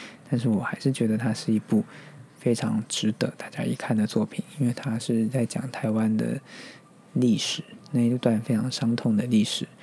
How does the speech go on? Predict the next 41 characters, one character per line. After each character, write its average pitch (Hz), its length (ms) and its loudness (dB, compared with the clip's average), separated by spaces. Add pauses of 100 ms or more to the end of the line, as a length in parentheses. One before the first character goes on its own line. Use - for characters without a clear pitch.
(140)
我 - 40 -4
希 135 120 4
望 135 120 6
大 131 100 4
家 123 60 4
能 117 200 0
去 - 120 0
看， 107 440 2
然 113 100 2
后 113 280 2
去 - 280 -6
记 139 160 2
着， - 240 -2 (540)
去 113 540 0 (720)
认 123 200 4
识， 110 460 2
然 110 160 2
后 110 200 4
去 - 520 -4
不 - 80 2
要 127 160 4
遗 113 220 6
忘 120 260 4
当 107 260 4
年 120 360 0
的 - 60 -16 (880)
那 113 80 0
一 104 100 2
段 113 280 -2
历 135 160 -4
史， - 240 -6 (200)
这 - 100 -4
样。 - 80 -4 (340)
OK， 160 240 2 (600)
那 113 520 0 (920)
值 143 160 4
得 147 180 4
一 165 120 6
提 - 200 2
的 113 160 2
是， 117 360 2